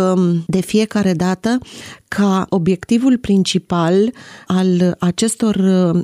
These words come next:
evenimente, manifestări, ieșiri în spațiile publice, uh, să aibă adresabilitate.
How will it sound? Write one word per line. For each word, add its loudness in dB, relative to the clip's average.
evenimente, 2
manifestări, 0
ieșiri 0
în 0
spațiile -2
publice, -2
uh, 2
să -2
aibă 0
adresabilitate. -2